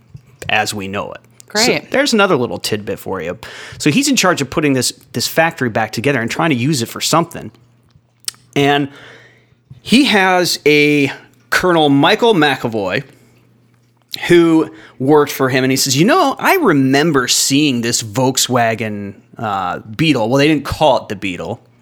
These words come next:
Speaker 1: the K D F wagon. "I remember seeing it at the Berlin Auto Show in nineteen thirty-nine, and I was kind of impressed with it."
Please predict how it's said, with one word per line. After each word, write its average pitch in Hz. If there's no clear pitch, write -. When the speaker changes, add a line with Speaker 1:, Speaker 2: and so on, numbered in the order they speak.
Speaker 1:
the 107
K 151
D 135
F 135
wagon. 98
"I -
remember 294
seeing 170
it 107
at 123
the 120
Berlin 160
Auto 175
Show 113
in 120
nineteen 131
thirty-nine, 120
and 104
I -
was 415
kind -
of 180
impressed 240
with 101
it." 95